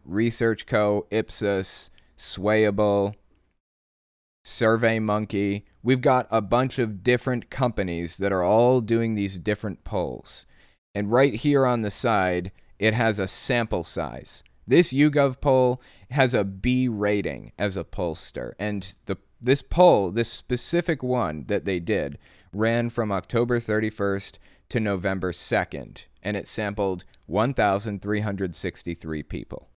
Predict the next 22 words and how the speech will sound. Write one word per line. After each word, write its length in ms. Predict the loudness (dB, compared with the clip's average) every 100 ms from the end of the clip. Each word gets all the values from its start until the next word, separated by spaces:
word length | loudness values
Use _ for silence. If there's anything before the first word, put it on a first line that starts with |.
| -2
As 120 | 0
you 80 | 4
go 200 | 4 4
down 220 | 2 2
the 100 | 2
list, 500 | 4 4 2 -6 -14 -20 -4
you 160 | 0 0
see 260 | 2 0
similar 460 | 0 -2 0 0 -2
information. 720 | -4 -6 -6 -8 -8 -10 -6
One 180 | -2 0
thousand 360 | 2 2 0 -8
twenty-five 580 | -6 -6 -2 -2 -2
people 320 | -4 -6 -4 -6
from 240 | -6 -6
ResearchCo, 840 | -4 -4 -4 -8 -8 -6 -4 -6 -10 _ _ _ _ _ _ _ _ _ -2
nine 280 | 0 2
hundred 260 | 0 0 -2
and 80 | -2
fourteen 480 | -2 -2 -4 -6 -6
from 220 | -8 -6
Ipsos. 720 | -6 -8 -8 -12 -12 -16 -18